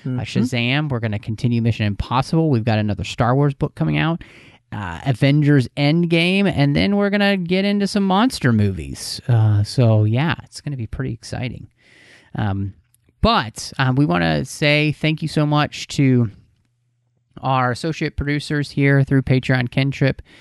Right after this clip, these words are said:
Speaker 1: Davis Grayson, Ryan Millett, and Daniel Noah. Thank you so much for supporting the network and being part of our team here, making sure that the six oh two Club comes to you each and every week, as well as everything else that's going on here at Trek F M.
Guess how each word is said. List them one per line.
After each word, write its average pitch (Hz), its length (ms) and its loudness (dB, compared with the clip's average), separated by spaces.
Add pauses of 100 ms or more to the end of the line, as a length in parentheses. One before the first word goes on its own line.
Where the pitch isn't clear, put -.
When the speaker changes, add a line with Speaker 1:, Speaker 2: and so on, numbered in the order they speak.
(260)
Speaker 1:
Davis 156 320 0
Grayson, 135 360 2
Ryan 127 400 2
Millett, 123 400 2
and 131 300 4
Daniel 123 280 4
Noah. 113 360 4
Thank 135 240 -2
you 120 60 -2
so 117 300 -2
much 117 300 -2
for 113 280 0
supporting 110 480 0
the 107 60 0
network 110 520 -2
and 107 180 0
being 110 260 0
part 113 280 0
of 113 80 -2
our 107 140 0
team 110 340 -4
here, 104 400 -4 (220)
making 123 260 -2
sure 120 240 -2
that 113 200 -8
the - 60 -20
six - 260 -14
oh 104 40 -4
two 117 220 -6
Club 104 320 0
comes 107 260 -4
to 107 100 -6
you 101 60 -4
each 110 180 -8
and 107 80 -6
every 104 140 -6
week, 107 260 -8
as 202 280 -2
well 120 200 -2
as 113 100 -10
everything 139 420 -10
else 202 180 -12
that's 113 200 -12
going 117 200 -8
on 110 160 -6
here 107 220 -10
at 107 100 -14
Trek 107 220 -8
F 101 120 -10
M. 110 260 -6